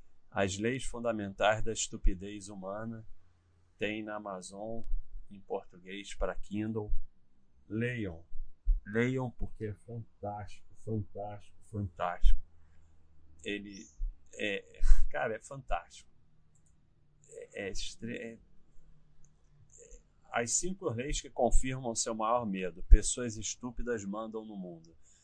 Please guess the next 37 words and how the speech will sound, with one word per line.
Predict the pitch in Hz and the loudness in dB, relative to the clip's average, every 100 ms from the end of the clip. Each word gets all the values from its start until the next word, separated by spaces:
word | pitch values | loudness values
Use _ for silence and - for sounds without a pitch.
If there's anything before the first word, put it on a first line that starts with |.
| _ _ _ _ - | _ _ _ _ -10
Desde | 92 135 156 139 | 2 4 4 0
tempos | - 120 117 104 | -6 6 12 12
imemoriais, | 110 107 107 101 104 117 | 12 -6 -6 -4 -2 -4
uma | 113 107 | -8 -4
poderosa | 123 107 104 113 117 113 | -2 -2 -4 -2 -4 -8
força | - 110 - 98 | -10 -2 2 0
do | 92 | 0
mal | 95 107 | -6 -6
vem | 104 104 | -6 -4
prejudicando | - 104 95 95 104 101 | -4 -4 -14 -12 -12 -10
o | |
bem-estar | 95 98 - 101 104 | -10 0 0 2 -2
e | 104 | -2
a | |
felicidade | - 104 95 - 101 196 | -8 -4 0 0 0 -2
dos | 202 175 | -10 -18
homens. | 170 160 - - - - - - | -20 -20 -14 -12 -12 -16 -10 -4
Ela | - 107 | -2 0
é | 104 | 0
mais | 113 123 - | -2 -2 -4
poderosa | 120 110 98 98 95 | -4 -4 -4 -6 -8
que | 95 101 | -10 -10
a | |
milícia, | 98 92 101 123 - 110 | -10 -12 -6 0 2 2
o | |
tráfico | - 104 101 - | 2 -2 -2 -6
de | 95 | -8
droga | 98 104 104 | -6 -6 -6
ou | 107 | -10
o | |
exército. | 98 - 107 110 - - | -8 -2 2 8 6 6
Seus | 117 104 98 | -8 -8 -6
efeitos | - 117 113 - | 4 4 4 -4
são | 120 104 | -6 -6
catastróficos | 113 - 101 90 - - 110 - 113 | -4 -6 -6 -6 -6 -6 -8 -8 -16
e | |
globais. | 104 104 90 87 87 | -12 -12 -10 -10 -10